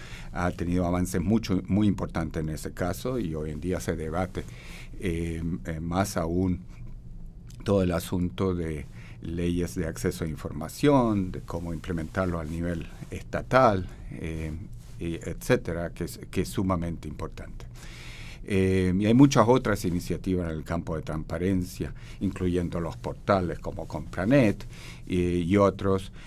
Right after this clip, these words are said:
en el marco de recursos naturales. Está el, el Extractive Industry Transparency Initiative, la transparencia para los recursos naturales, que es muy importante para países acoplarse,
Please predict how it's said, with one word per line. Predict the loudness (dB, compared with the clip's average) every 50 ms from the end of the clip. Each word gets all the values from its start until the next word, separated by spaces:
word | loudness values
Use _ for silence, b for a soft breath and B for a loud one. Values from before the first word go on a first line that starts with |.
| B B
en | -4 -2 -2 0
el | 0 2
marco | 4 4 4 4 2 0 0 0 2
de | 2 0
recursos | -2 -4 -2 -2 -2 -2 -2 -2 -2
naturales. | -2 -4 -4 -4 0 4 4 4 6 4 2 0
Está | -2 -2 -2 -2
el, | -2 -4 -4 -6 -6 -4
el | -4 -2 -2 -2 -2 -4
Extractive | -4 -6 -8 -8 -4 0 0 0 0 0 -2 -4 -4 -2 0 0
Industry | 0 0 0 0 -2 -4 -6 -4 -4 -4 -4
Transparency | -4 -4 -6 -6 -4 -2 0 0 0 0 -2 -4 -6 -6 -2
Initiative, | 0 0 0 0 0 -2 -4 -4 -2 -2 -2 -4
la | -4 -6
transparencia | -8 -8 -8 -8 -6 -4 -2 -2 -2 -2 -2 -4
para | -6 -4 -6 -6 -6
los | -6 -6 -8
recursos | -8 -8 -6 -6 -6 -4 -4 -4 -4
naturales, | -6 -6 -4 -2 2 4 6 6 6 6 4 0 -2
que | -2 -2
es | 0
muy | 4 4 6 6
importante | 4 4 0 -2 -2 -2 0 0 0 -2 -2 -4 -4 -4
para | -2 -2 -2 -2 -2
países | 0 0 2 4 4 2 2 0 -4 -4 -4
acoplarse, | -4 -4 -4 -4 2 4 6 6 6 6 4 -2 -6 -8